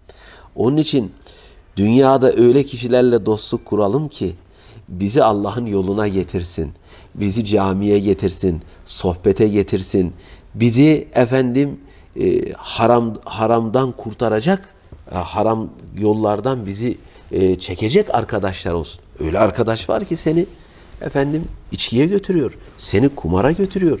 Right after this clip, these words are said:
seni uyuşturucuya götürüyor. Ama bak, eğer böyle arkadaşın varsa, bunlara takılıyorsan bu cümleyi sen de diyeceksin. Allah muhafaza. Cenab-ı Hak, e, şu kısa dünyada, e, salih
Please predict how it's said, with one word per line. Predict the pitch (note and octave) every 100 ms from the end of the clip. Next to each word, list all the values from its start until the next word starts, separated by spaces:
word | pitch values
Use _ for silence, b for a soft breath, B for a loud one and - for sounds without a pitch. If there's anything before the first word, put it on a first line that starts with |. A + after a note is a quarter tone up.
| -
seni | - G2+ A#2+
uyuşturucuya | G#2+ A2 G2 - A2 A2+ C#3+ F#3
götürüyor. | G3 - F3+ - - - b b b b
Ama | G2+ A#2+
bak, | F3 F3+ - B B -
eğer | G#2 C#3 C3
böyle | C#3+ E3 D#3+
arkadaşın | D3+ D3 D3+ C#3+ C#3+ D3+ C#3+
varsa, | F3 F#3 F3+ F#3+ - b b b
bunlara | G2 G#2+ B2+ C#3+
takılıyorsan | C#3 B2+ D#3 F#3+ F3 F#3 G3 - - - - - - - - C3+
bu | F3 - B2
cümleyi | B2 B2 B2 D3+ - -
sen | - A2+ A2+
de | G#2+
diyeceksin. | G2+ F#2 F2+ E2+ - - -
Allah | G#2 G#2+ F#2+
muhafaza. | F#2+ F2+ - - - - b b b
Cenab-ı | - C3+ D#3 D3+ D#3
Hak, | D#3+ - - b b b
e, | - A2 G#2
şu | - -
kısa | - E3+ C#3
dünyada, | C3 A#2+ A2+ G#2+ C#3+ E3+ - b b -
e, | G2 F#2+ F#2
salih | - - C3 D3 F3+